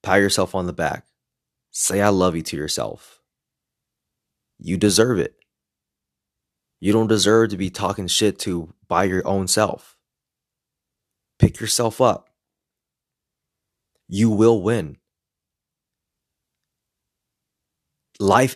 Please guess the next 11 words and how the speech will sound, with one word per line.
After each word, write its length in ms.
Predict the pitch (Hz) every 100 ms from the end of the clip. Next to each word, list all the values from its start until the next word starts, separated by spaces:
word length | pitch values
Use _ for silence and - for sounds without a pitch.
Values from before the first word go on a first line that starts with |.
| -
is 240 | 127 110
not 280 | 104 104 101 -
over. 260 | 120 87
You 200 | 95 98
have 220 | 87 104
so 460 | - - - 110 117
much 320 | 120 104 -
time 320 | - 98 104
ahead 320 | 95 69 110 107
of 120 | 85
you. 260 | 71 78